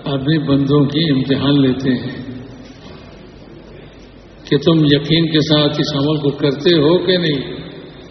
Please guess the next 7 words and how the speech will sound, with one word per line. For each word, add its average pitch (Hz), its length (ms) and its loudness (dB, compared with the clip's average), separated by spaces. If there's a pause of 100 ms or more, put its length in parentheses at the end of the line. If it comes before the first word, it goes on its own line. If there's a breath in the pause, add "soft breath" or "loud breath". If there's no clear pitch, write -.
(880)
اس 131 160 -10
کام 165 300 -2
کو 151 140 -2
کرتے 147 360 0
ہو 165 240 2
کہ 180 160 0
نہیں۔ 147 240 -6